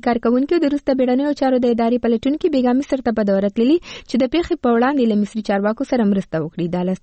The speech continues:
تر اوسه څرګنده نه ده چې د ایرپورټ د اوچتېدو دېرش منټه وروسته په سم موسم کې الوتکه د حادثې ښکار څنګه شوه.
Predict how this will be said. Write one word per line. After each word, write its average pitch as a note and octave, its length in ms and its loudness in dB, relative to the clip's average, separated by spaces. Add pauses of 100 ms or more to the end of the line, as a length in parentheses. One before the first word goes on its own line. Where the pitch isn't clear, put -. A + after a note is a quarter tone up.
تر F#3+ 140 0
اوسه B3 300 -2
څرګنده F#3+ 420 0
نه A#3+ 100 2
ده D4+ 60 0 (320)
چې B3+ 160 -2
د - 80 -
ایرپورټ D4 640 0
د A#3+ 160 2
اوچتېدو G#3+ 460 0 (180)
دېرش D#4+ 260 0
منټه G3 300 0
وروسته A#3+ 240 -2 (160)
په G#3+ 180 2 (140)
سم F4 240 0
موسم F#3 340 -2
کې E3+ 100 -4 (140)
الوتکه F#3+ 480 -2
د F3 140 -4
حادثې F3 380 -4 (120)
ښکار A3+ 320 -2 (160)
څنګه F#3 260 -2 (100)
شوه. - 280 -14